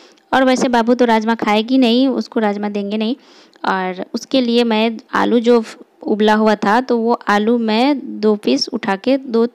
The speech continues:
छोटा छोटा टुकड़ा, दो टुकड़ा उसके लिए रख दिए। और उसके लिए तो मुझे दाल बनाना पड़ेगा, तो दाल में ही उसके लिए परवल, थोड़ा सा जो ग-, ग्रीन सब्जी है वो सारे कुछ को मैं दाल में ही डाल दूँगी, ताकि उसको भी थोड़ा सब्जी मिल जाए।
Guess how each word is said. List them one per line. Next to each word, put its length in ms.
छोटा 220
छोटा 240
टुकड़ा, 640
दो 120
टुकड़ा 280
उसके 180
लिए 120
रख 160
दिए। 240
और 240
उसके 160
लिए 100
तो 80
मुझे 200
दाल 240
बनाना 340
पड़ेगा, 380
तो 160
दाल 380
में 140
ही 160
उसके 280
लिए 220
परवल, 460
थोड़ा 200
सा 140
जो 160
ग-, 300
ग्रीन 260
सब्जी 380
है 140
वो 100
सारे 260
कुछ 200
को 180
मैं 220
दाल 200
में 120
ही 120
डाल 240
दूँगी, 280
ताकि 360
उसको 260
भी 160
थोड़ा 220
सब्जी 340
मिल 220
जाए। 160